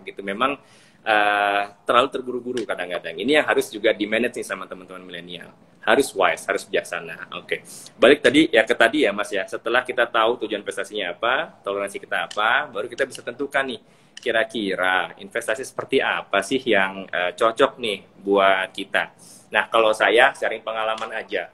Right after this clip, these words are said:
Kalau zaman, eh, apa, di masa di mana, eh, kondisi keuangan masih belum sebegitunya stabil dan saya punya kebutuhan di masa depan gitu ya, yang, eh, saya sedang persiapkan. Ya, katakanlah buat, eh, biaya sekolah gitu ya,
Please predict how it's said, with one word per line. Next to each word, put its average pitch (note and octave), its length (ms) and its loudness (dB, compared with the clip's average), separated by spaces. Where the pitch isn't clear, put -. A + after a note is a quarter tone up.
Kalau G2 320 -4
zaman, G#2 400 -6
eh, F#2+ 320 -4
apa, - 160 -4
di A2 80 -10
masa G2+ 320 -2
di G#2 160 -6
mana, G2+ 320 -4
eh, F#2 240 0
kondisi G2+ 320 -2
keuangan A2 320 2
masih G#2 240 -6
belum F#2+ 560 -4
sebegitunya G#2 720 0
stabil A2+ 560 6
dan G2 160 2
saya A2+ 160 2
punya F#2+ 560 -4
kebutuhan G#2 560 -4
di G2+ 80 -6
masa - 240 -4
depan G2 720 0
gitu F#2 240 -6
ya, G2 160 -6
yang, F2+ 400 -4
eh, E2+ 320 -6
saya A2+ 160 0
sedang F#2+ 320 -6
persiapkan. F#2 800 0
Ya, F2+ 160 -8
katakanlah G2+ 480 -2
buat, F#2 480 0
eh, E2+ 240 -4
biaya E2+ 160 0
sekolah G#2+ 800 4
gitu F#2 240 -8
ya, F2 240 -4